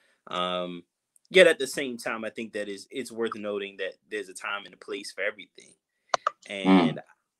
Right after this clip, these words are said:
Speaker 1: I personally would not <laughs> do such a thing, um, and, and would not, um, subscribe, if you will,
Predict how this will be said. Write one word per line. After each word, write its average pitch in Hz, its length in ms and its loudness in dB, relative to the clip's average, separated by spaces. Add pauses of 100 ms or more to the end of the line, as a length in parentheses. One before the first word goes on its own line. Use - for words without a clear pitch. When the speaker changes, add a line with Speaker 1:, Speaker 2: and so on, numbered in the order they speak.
Speaker 1:
I 107 360 0
personally 113 760 -4 (100)
would 110 200 0
not 98 240 -4
<laughs> - 20 -14
do 107 280 -4
such - 340 -2
a - 40 -6
thing, 98 380 -4 (380)
um, 87 580 -4 (260)
and, 95 240 -4
and 98 240 -6
would 101 220 0
not, 92 440 -2 (380)
um, 85 520 -6 (640)
subscribe, 104 720 4
if 98 140 -10
you 98 120 -12
will, 95 420 -4